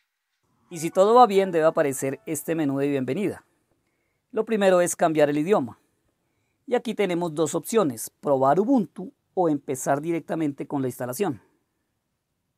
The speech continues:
Yo prefiero siempre dar a probar Ubuntu. Esto va a cargar una versión en vivo de Ubuntu Linux y aquí puedo probar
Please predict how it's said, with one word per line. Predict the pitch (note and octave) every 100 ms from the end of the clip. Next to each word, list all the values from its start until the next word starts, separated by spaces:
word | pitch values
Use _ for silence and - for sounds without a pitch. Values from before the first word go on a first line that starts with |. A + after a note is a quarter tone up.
| _
Yo | - A3
prefiero | A#3+ A3+ G#3 G#3
siempre | G3 F3 G3
dar | F3+ E3+
a | E3
probar | E3+ E3+ D3+ C#3+
Ubuntu. | D#3 G#3 E3 - _ _ _ _ _
Esto | F3 D#3 G3+
va | F#3+ F#3+
a |
cargar | - E3+ D#3+
una | E3+ F3+
versión | E3 C3+ D3
en | D#3+
vivo | D#3+ E3 E3
de | D#3+
Ubuntu | C3+ C#3 D3 -
Linux | A3+ F3+ D3 - -
y | G#3
aquí | G3+ -
puedo | D#3+ E3 E3
probar | E3+ D#3 C3 C3